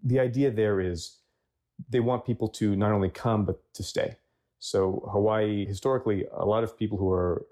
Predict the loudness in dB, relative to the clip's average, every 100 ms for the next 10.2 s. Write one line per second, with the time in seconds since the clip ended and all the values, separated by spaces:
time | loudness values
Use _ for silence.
0 | -6 -6 -2 0 2 0 -4 _ _ _
1 | _ -4 -2 0 2 4 2 0 0 0
2 | 0 2 2 0 -2 -2 2 4 2 2
3 | 2 2 2 0 -2 -2 0 0 0 0
4 | 0 0 0 0 0 -2 -2 0 0 0
5 | -2 -2 -6 -8 _ _ _ _ -4 0
6 | 2 2 0 -2 -2 -2 0 2 2 2
7 | 0 -2 -2 -6 _ _ _ -4 0 0
8 | -2 -6 -2 -2 -2 -2 0 2 0 0
9 | -2 -2 -2 -2 -2 -2 0 0 -2 -4
10 | -4 -2